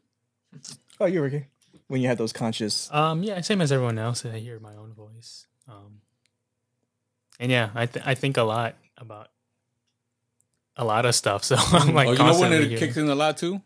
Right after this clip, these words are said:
Speaker 3: When I'm, when I'm running, when I'm trying
Speaker 1: Really?
Speaker 3: to, when I'm, um,
Speaker 1: Yeah, it does. Yeah, yeah.
Speaker 3: when I'm, I'm, I'm trying to, you know, truck forward towards that, that tough, you know, trying to finish off.
Speaker 1: Mm-hmm.
Speaker 3: I, I kinda hear my own cadence, like,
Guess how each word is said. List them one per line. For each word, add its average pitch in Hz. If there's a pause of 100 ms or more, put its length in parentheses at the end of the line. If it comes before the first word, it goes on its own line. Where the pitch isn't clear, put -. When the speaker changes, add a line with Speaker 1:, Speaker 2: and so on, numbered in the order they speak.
(220)
Speaker 3:
When 120
I'm, 110
when 120
I'm 104
running, 107 (120)
when 110
I'm 107
trying 127
Speaker 1:
Really? 214
Speaker 3:
to, - (640)
when 127
I'm, 120
um, 123 (440)
Speaker 1:
Yeah, 139
it 127
does. 113
Yeah, 113
yeah. 110 (360)
Speaker 3:
when 117
I'm, 123
I'm, 117
I'm 123
trying 131
to, 113
you 113
know, 104 (240)
truck 143
forward 131
towards 120
that, 107
that 107
tough, 120
you 143
know, 101
trying 117
to 95
finish 131
off. 127 (120)
Speaker 1:
Mm-hmm. 113 (100)
Speaker 3:
I, -
I -
kinda 131
hear 120
my 117
own 120
cadence, 123
like, 101